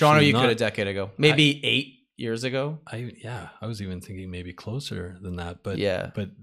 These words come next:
Speaker 2: Toronto's always been kind of a better cash flow market than Vancouver. Um, from my perspective,
Speaker 1: Yeah.
Speaker 2: like, looking at just what, like, downtown rents are versus price per door, although that's changed a lot,
Speaker 1: Well,
Speaker 2: right?
Speaker 1: it's
Speaker 2: So
Speaker 1: changed now. It's, like, now you're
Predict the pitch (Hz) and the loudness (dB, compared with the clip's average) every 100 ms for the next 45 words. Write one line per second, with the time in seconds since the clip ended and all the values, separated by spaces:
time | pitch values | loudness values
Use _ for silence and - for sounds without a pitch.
0 | - - 135 202 190 117 127 135 - 95 | -16 -4 0 2 2 2 0 -2 -2 -4
1 | 90 104 92 90 95 95 92 - 92 - | -2 -4 -4 -4 -4 -4 -4 -4 -6 -6
2 | 101 92 90 92 92 90 85 85 85 98 | -8 -6 -6 -10 -12 -10 -8 -10 -10 -10
3 | 95 131 - _ _ _ _ 92 92 90 | -6 -8 -10 _ _ _ _ -8 -6 -6
4 | - 92 92 101 110 - 107 113 - 151 | -6 -4 -4 -4 -6 -6 -4 -6 -6 -4
5 | 104 92 90 - 95 92 98 87 - 90 | -4 -2 -6 -8 -10 -8 -8 -8 -10 -12
6 | 90 87 85 - 87 82 98 90 90 90 | -12 -12 -12 -10 -10 -10 -8 -8 -6 -6
7 | 87 - 87 87 - 85 - 82 82 - | -6 -8 -8 -8 -12 -12 -12 -12 -14 -10
8 | 90 85 - 85 90 92 107 90 92 87 | -8 -8 -10 -10 -8 -4 -4 -4 -4 -4
9 | - - 101 95 - 80 80 82 - - | -4 -4 -4 -4 -6 -10 -8 -8 -6 -2
10 | 107 92 131 - - 135 117 92 104 101 | 0 0 -2 0 2 2 2 0 0 0
11 | 90 110 104 107 107 107 104 98 | 0 0 0 0 0 0 0 -2